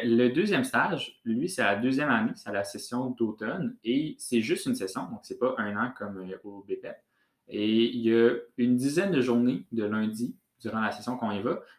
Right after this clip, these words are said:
et il y a aussi une semaine intensive où là, tu prends plus en charge et t'es là tous les jours. Donc, c'est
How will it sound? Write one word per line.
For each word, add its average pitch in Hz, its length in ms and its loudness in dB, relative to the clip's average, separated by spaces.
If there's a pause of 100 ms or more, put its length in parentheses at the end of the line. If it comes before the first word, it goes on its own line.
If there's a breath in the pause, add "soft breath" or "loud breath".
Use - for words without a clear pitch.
(120 loud breath)
et 107 60 2
il - 20 4
y 117 80 8
a - 20 10
aussi 120 320 2
une 160 100 2
semaine 131 380 0
intensive 127 640 0 (100)
où 123 140 4
là, 123 180 6
tu - 120 -10
prends 104 220 0
plus 135 240 -4
en 101 100 0
charge 117 320 0
et 110 140 0
t'es 95 100 -2
là 110 100 0
tous 120 160 -6
les 98 140 0
jours. 110 220 -6
Donc, 98 160 -8
c'est 113 380 -2